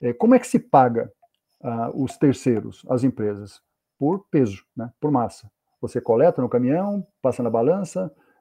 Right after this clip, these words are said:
descarrega, passa na balança de novo, tira a diferença, anota quanto que você, é, coletou. Ok. O que que significa educação ambiental? Significa muitas dimensões, mas uma delas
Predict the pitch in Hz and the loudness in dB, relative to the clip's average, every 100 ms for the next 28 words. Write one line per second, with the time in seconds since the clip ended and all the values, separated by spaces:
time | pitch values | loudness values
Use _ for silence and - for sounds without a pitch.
0 | _ 131 - 113 151 185 175 - 135 135 | _ -16 -4 2 6 6 4 2 0 2
1 | 120 120 127 127 143 175 151 135 123 117 | 0 0 -2 -2 0 0 -2 0 -2 0
2 | 127 131 175 160 180 180 143 131 143 156 | 0 0 -2 -2 -2 0 2 4 2 0
3 | 135 147 - 139 - 139 143 143 147 127 | 0 -4 -2 -4 -2 -4 -4 -8 -12 -4
4 | - 143 - 113 _ _ 120 120 117 110 | -2 -2 -4 -14 _ _ -6 -2 -2 -2
5 | 104 _ _ 240 240 - 233 196 175 165 | -6 _ _ 0 0 2 4 4 2 0
6 | 147 143 147 139 131 113 110 - - _ | 2 2 2 4 4 2 -2 -4 -10 _
7 | _ _ _ _ _ - 143 151 147 160 | _ _ _ _ _ 0 4 4 4 0
8 | 190 226 262 - _ _ _ 214 131 160 | 4 4 4 -2 _ _ _ -4 0 2
9 | 180 165 208 240 - 131 110 135 135 254 | 2 2 2 2 2 0 2 0 2 4
10 | 294 165 143 160 233 - | 6 6 6 2 0 -4